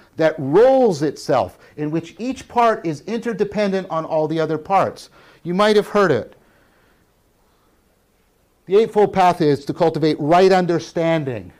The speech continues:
right thinking. There's various translations of this, right? Sometimes right aspiration,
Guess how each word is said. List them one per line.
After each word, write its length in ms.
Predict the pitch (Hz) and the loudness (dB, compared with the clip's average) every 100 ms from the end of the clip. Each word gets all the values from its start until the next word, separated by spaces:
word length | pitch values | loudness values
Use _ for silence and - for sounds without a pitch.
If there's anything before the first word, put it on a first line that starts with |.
| _ _ _ _ _ _ _ _ _ | _ _ _ _ _ _ _ _ _
right 260 | 143 170 165 | -4 -4 -6
thinking. 580 | 180 175 170 117 87 - _ _ _ _ _ _ _ | -8 -8 -8 -10 -10 -18 _ _ _ _ _ _ _
There's 160 | 151 - | -16 -4
various 360 | 185 196 190 | 2 2 2
translations 680 | - 160 131 139 135 135 113 | -2 -6 -6 -6 -8 -10 -12
of 100 | 110 | -10
this, 380 | 110 92 - _ _ _ _ _ _ _ | -10 -10 -16 _ _ _ _ _ _ _
right? 260 | 104 117 - _ | -14 -14 -14 _
Sometimes 520 | 151 143 160 143 113 | -12 -8 -4 -4 -4
right 240 | 127 139 | -2 0
aspiration, 960 | 143 143 - 139 135 147 - - 95 | 2 0 -2 -4 -2 -2 -4 -8 -10